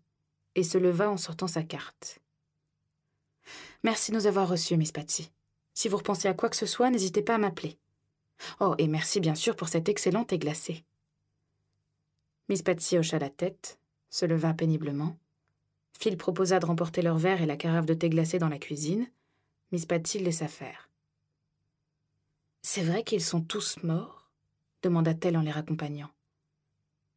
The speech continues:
Patrick, Denise, Jacob, Molly et Odzi ? » «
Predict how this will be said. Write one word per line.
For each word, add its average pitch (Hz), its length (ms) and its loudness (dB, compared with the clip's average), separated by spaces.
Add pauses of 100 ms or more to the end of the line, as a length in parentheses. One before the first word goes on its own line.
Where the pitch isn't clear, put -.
(480)
Patrick, 196 600 -6
Denise, 196 580 -2
Jacob, 190 680 -4
Molly 208 480 0 (120)
et 196 180 -2
Odzi ? » « 190 360 -4